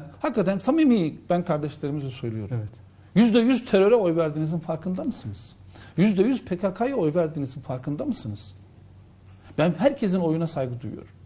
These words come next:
Speaker 1: Tekrar gidip de oraya oy verirlerse de eyvallah
Speaker 2: Evet.
Speaker 1: diyorum. Ama ne olur, ne olur diyorum ki amaç, amaç ak Parti'yi indirmekse, amaç ak Parti'yi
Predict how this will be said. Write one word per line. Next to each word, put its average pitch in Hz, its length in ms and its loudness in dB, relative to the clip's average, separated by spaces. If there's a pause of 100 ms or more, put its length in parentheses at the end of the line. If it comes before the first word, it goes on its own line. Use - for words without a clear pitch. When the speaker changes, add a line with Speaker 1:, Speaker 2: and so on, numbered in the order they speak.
(800)
Speaker 1:
Tekrar 254 300 4
gidip 202 280 0
de 196 60 2
oraya 180 240 4
oy 175 180 6
verirlerse 180 460 2
de 196 100 0 (240)
eyvallah 233 460 0
Speaker 2:
Evet. 120 100 -6
Speaker 1:
diyorum. 104 240 -6
Ama 214 300 0 (280)
ne 175 80 2
olur, 190 260 4 (520)
ne 320 60 -4
olur 185 280 0
diyorum 247 220 -2
ki 147 200 -6 (520)
amaç, 247 460 0 (300)
amaç 214 360 -2
ak - 160 -12
Parti'yi 156 540 -2
indirmekse, 156 600 -4
amaç 185 380 -2
ak - 80 -4 (100)
Parti'yi 135 1900 -2